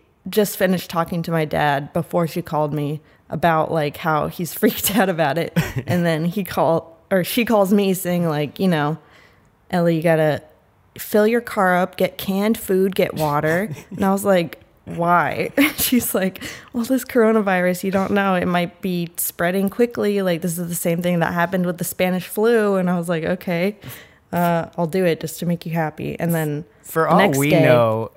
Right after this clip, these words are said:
Speaker 2: this could be the best advice, and I'm gonna be the one
Speaker 1: Yeah.
Speaker 2: running for the hills with nothing but a loincloth.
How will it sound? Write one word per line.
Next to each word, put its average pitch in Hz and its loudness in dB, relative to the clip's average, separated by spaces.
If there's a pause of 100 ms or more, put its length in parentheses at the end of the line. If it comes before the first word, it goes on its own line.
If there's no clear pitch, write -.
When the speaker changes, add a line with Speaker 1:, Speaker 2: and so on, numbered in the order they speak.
(120)
Speaker 2:
this 139 2
could 160 -2
be 127 0 (140)
the 110 0
best 120 2
advice, 104 -2
and 110 -2
I'm 113 0
gonna 127 0
be 113 -2
the 107 -2
one 104 -2 (1160)
Speaker 1:
Yeah. 101 4
Speaker 2:
running 135 6
for 131 0
the 123 4
hills 113 2 (160)
with 113 -2
nothing 123 2
but 117 2 (140)
a 110 0
loincloth. 107 0